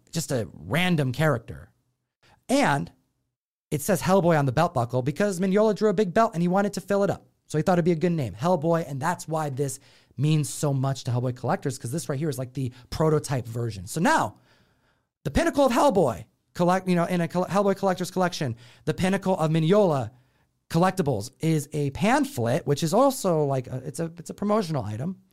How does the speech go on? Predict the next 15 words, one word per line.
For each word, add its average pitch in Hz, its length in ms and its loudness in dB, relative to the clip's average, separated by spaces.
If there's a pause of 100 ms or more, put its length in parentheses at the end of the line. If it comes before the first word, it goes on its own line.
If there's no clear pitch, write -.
(340)
and 220 280 2
it's 190 100 -4
not 254 140 2
even 226 180 2
of 214 100 2
the 220 120 4
actual 220 260 0
character. 269 480 0
It's 107 120 -8
a 190 40 -6
prototype. 247 580 0 (1500)
There 135 120 2
was 139 120 2
another 147 300 2
finding. 135 560 -4